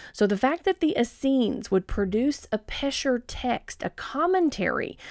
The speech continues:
about the Book of the Watchers, which is the portion of the Book of Enoch that talks about the fallen angels, suggests that First Enoch was highly regarded by them,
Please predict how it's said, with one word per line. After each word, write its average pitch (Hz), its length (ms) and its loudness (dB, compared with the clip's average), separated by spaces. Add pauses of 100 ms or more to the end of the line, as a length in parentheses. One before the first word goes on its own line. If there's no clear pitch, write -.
(220)
about 202 280 4
the 196 80 0
Book 226 200 2
of 247 80 4
the 208 80 4
Watchers, 196 720 0
which 185 140 -4
is 180 120 -4
the 175 100 -6
portion 214 580 -2
of 196 200 -4
the 202 80 0
Book 190 180 -2
of 190 120 0
Enoch 185 340 0
that - 140 -8
talks 180 260 -4
about 180 240 -2
the 180 80 -8
fallen 170 340 -2
angels, 208 600 0 (440)
suggests 233 1040 2
that 208 260 0
First - 640 0 (100)
Enoch 277 560 0
was 185 180 0
highly 277 800 0 (120)
regarded 214 760 0
by 185 220 2
them, 180 400 0